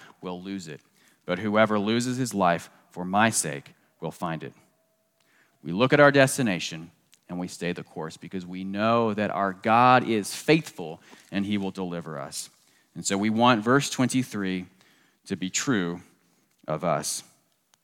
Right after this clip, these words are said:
"No kind of harm was found on him because he had trusted in his God." Let's pray. Our Father in heaven, we thank you again, um, for your word, and we ask that you would use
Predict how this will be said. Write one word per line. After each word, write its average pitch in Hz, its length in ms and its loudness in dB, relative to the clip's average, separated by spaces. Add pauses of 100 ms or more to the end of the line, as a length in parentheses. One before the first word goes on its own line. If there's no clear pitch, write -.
(160)
"No 104 260 2
kind 127 260 4
of 123 100 0
harm 123 380 2
was 120 200 0
found 120 360 2
on 82 140 -6
him 82 340 -12 (340)
because 80 360 -8
he 80 100 -8
had 78 100 -8
trusted 104 540 -4 (520)
in - 180 -18
his - 180 -14
God." - 340 -6 (1040)
Let's - 160 -14
pray. - 260 -12 (2000)
Our 98 120 4
Father 120 340 10
in 113 60 2
heaven, 113 280 6
we 104 140 2
thank 139 320 4
you 135 160 4
again, 139 560 4
um, 104 140 -4
for 127 180 -6
your 113 160 -2
word, 143 400 6
and 120 100 2
we 120 160 2
ask 135 260 6
that 139 80 2
you 135 180 6
would 131 160 2
use 131 420 2